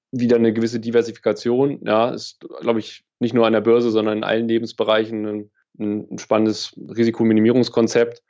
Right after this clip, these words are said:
Ähm, mache ich mir da wenig Sorgen, dass mich das hart treffen könnte.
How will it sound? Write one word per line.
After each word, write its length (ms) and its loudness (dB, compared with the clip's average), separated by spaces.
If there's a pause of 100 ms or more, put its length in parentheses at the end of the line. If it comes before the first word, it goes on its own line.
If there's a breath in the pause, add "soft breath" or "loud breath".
(340 soft breath)
Ähm, 260 -2
mache 140 0
ich 80 -6
mir 100 0
da 120 0
wenig 220 -2
Sorgen, 280 0
dass 140 -6
mich 120 -8
das 300 -4
hart 300 -2
treffen 260 0
könnte. 460 0